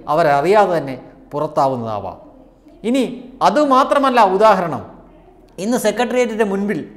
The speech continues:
കോൺഗ്രസ്സുകാർ ഒരു, ആ, സമരം നടത്തുകയുണ്ടായി. അതിനെ പോലീസ് അടിച്ചൊടുക്കുകയുണ്ടായി. അവിടെ നിന്ന് റിപ്പോർട്ട് ചെയ്യുമ്പോഴും എന്തൊരാവേശമാണ്, എന്തൊരാവേശവും എന്തൊരു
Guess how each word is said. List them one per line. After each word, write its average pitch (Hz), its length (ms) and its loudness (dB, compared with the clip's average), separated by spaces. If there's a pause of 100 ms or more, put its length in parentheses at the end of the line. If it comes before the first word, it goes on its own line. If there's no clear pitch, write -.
(600)
കോൺഗ്രസ്സുകാർ 214 560 2 (300)
ഒരു, 180 140 2 (400)
ആ, - 20 0 (180)
സമരം 180 260 -2
നടത്തുകയുണ്ടായി. 135 600 -4 (340)
അതിനെ 208 240 -4 (140)
പോലീസ് 196 280 2 (120)
അടിച്ചൊടുക്കുകയുണ്ടായി. 160 840 -2 (520)
അവിടെ 320 260 6
നിന്ന് 311 240 0
റിപ്പോർട്ട് 233 380 0
ചെയ്യുമ്പോഴും 220 420 2 (640)
എന്തൊരാവേശമാണ്, 139 960 -2 (680)
എന്തൊരാവേശവും 254 960 4 (140)
എന്തൊരു 220 280 4